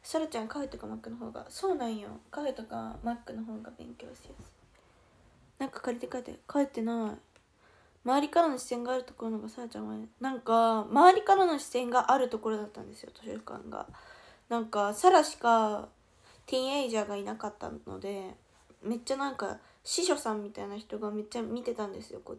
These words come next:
ちを。だから、なんか、視線があるから、ちょっと逃げました。図書館とかは、じゃない、スターバックスとかは、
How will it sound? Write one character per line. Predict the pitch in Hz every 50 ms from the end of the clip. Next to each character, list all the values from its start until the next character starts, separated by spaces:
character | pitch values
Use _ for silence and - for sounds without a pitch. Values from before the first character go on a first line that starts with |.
| -
ち | - 190 185
を。 | - - - - - - _ _
だ | - 240
か | 240 233
ら、 | 220 220 220 214
な | 214 208
ん | 208
か、 | -
視 | 220 - - 247
線 | - 370 403 440 427 427
が | 427 403 -
あ | 403
る | 440 440 370 -
か | - 294 277
ら、 | 277 285 285 269 240 - - - _ _ -
ち | - -
ょ | -
っ |
と | - 208 202
逃 | 202 202
げ | 196 214 202
ま | 208 202 214
し | 214 -
た。 | - - - - - _ _ - - _ _ _ - - - - - - -
図 | - 277
書 | 320 381
館 | 370 427 403 359 311
と | 277 254
か | - 214
は、 | 208 202 - - -
じ | 233
ゃ | 220
な | 214 190
い、 | 202 214 - - - - - - - -
ス | - -
タ | 330 320
ー | 330
バ | 330 349
ッ | 349
ク | - - -
ス | -
と | - 202
か | - - 185
は、 | 175 185 196 202 202 202 196 202 - -